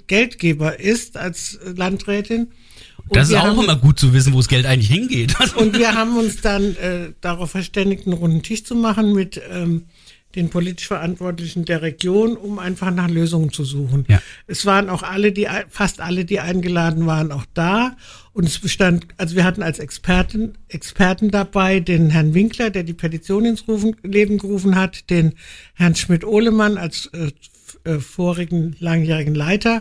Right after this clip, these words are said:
Speaker 2: Der sich mit dem Thema wiederum auskennt.
Speaker 1: Und
Speaker 2: Und
Speaker 1: den,
Speaker 2: ja.
Speaker 1: äh, Sprecher der Bundesarbeitsgemeinschaft, äh, der mobilen Reha-Teams.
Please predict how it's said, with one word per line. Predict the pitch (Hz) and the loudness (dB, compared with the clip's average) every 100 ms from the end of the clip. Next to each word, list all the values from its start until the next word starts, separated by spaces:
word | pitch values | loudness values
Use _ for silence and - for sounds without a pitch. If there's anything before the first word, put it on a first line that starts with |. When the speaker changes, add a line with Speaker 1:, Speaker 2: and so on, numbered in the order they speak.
| - | 6
Speaker 2:
Der | 117 | 8
sich | 113 110 | 8 6
mit | 113 | 6
dem | 101 | 6
Thema | 117 139 139 | 4 4 2
wiederum | 139 135 | 2 2
auskennt. | 139 - 151 147 | 0 2 0 4
Speaker 1:
Und | - 254 214 | 4 4 2
Speaker 2:
Und | - | 0
Speaker 1:
den, | 220 214 214 | 0 2 0
Speaker 2:
ja. | |
Speaker 1:
äh, | - 202 196 | 0 0 0
Sprecher | 175 - - 214 214 220 | 2 -2 0 -2 0 0
der | 196 180 190 180 - 165 180 - | 0 0 0 0 -2 -2 -2 -2
Bundesarbeitsgemeinschaft, | 175 175 170 156 170 151 - - - | 0 2 2 0 -2 -2 -6 -16 -12
äh, | 165 156 151 | -6 -4 -4
der | 160 160 | -4 -2
mobilen | 156 - 165 | -4 -2 -2
Reha-Teams. | 156 165 151 143 - 139 131 - - | -2 0 0 -2 -4 -2 -2 -4 -16